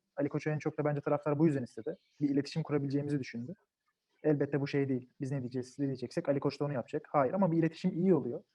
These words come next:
Ee, yani mesela YouTube'daki bir iletişim de mesela futbolcuların bize anlatılması edilmesi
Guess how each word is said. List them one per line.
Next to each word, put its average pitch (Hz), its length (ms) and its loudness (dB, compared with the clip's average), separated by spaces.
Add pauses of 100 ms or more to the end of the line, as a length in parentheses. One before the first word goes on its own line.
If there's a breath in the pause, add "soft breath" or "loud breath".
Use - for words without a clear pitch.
(480)
Ee, 67 240 -2 (520)
yani 147 160 -2
mesela 147 260 0
YouTube'daki 165 540 4
bir 151 60 8
iletişim 147 440 2
de 143 160 0
mesela 117 280 -2
futbolcuların 143 480 0
bize 135 120 2
anlatılması 143 420 0
edilmesi 143 320 -2